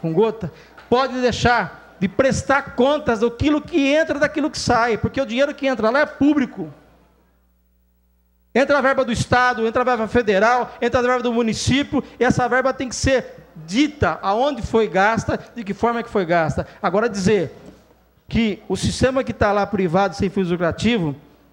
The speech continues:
não é auditada pelo T C E,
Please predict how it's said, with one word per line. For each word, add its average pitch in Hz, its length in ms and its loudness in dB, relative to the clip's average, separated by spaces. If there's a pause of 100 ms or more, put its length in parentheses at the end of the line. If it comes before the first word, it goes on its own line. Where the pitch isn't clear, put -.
não 214 380 2 (300)
é 190 80 2
auditada 190 760 0
pelo 185 300 0 (360)
T 185 140 2
C 160 220 -2
E, 160 340 2